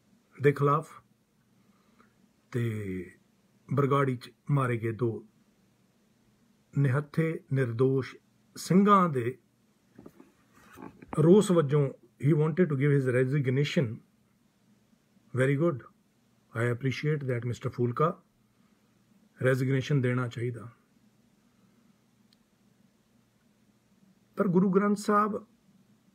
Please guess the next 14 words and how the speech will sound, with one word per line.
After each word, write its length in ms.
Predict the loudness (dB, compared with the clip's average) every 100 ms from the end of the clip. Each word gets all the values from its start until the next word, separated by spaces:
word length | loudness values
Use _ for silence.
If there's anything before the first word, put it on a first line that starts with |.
| _ -6
ਦਾ 120 | 0 2
ਨਿਰਾਦਰ 720 | 4 4 4 4 4 4 0 _ _ _ _ _ _ _ -2
ਅਗਰ 180 | 2 2
ਦੇਖੀਏ 400 | 2 0 2 2
ਤਾਂ 320 | 2 0 0 -6 -4
ਉਹ 160 | 2 4
ਹੋ 140 | 4
ਗਿਆ 180 | 2 2
ਸੀ 140 | 2
ਦੋ 260 | 0 0 0
ਹਜ਼ਾਰ 300 | 2 2 2 -8 _ _ _ _ _ _ _ _ _ _ _ _ _ _ _ _ 0
ਪੰਦਰਾਂ 380 | 2 4 2 0
ਦੇ 80 | -4
ਵਿੱਚ 320 | -8 -16